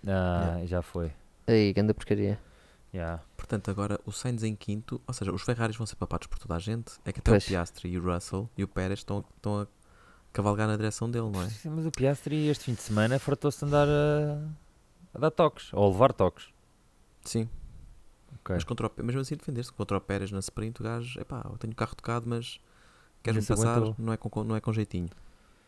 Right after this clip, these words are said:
Speaker 1: Yeah,
Speaker 2: Que é o que um
Speaker 1: yeah,
Speaker 2: gajo quer, acho eu, não é?
Speaker 1: É, é. Queremos este tipo de piloto. Olha, é
Speaker 3: É
Speaker 1: pena.
Speaker 3: vê-los.
Speaker 1: O Ocon é pena.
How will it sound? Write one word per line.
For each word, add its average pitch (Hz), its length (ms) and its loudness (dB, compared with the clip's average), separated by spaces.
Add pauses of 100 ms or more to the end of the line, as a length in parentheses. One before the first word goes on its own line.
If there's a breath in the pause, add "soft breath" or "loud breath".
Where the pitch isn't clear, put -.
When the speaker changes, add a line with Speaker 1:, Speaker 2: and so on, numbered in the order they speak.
(300 soft breath)
Speaker 1:
Yeah, 92 160 -2
Speaker 2:
Que 87 60 0
é - 20 2
o 85 40 2
que 143 60 2
um - 20 2
Speaker 1:
yeah, 139 60 0
Speaker 2:
gajo 139 160 -4
quer, 117 180 -2
acho 101 220 -4
eu, 101 80 0
não 73 100 0
é? 95 80 -6 (240)
Speaker 1:
É, 120 300 6 (100)
é. 80 220 -2 (240)
Queremos 82 240 -4
este 85 160 -4
tipo 90 140 -8
de - 60 -20
piloto. 98 260 -4
Olha, 107 160 2
é - 20 6
Speaker 3:
É 110 40 6
Speaker 1:
pena. 101 200 2
Speaker 3:
vê-los. 101 260 6
Speaker 1:
O 98 60 2
Ocon 104 160 0
é 104 100 0
pena. 90 320 -2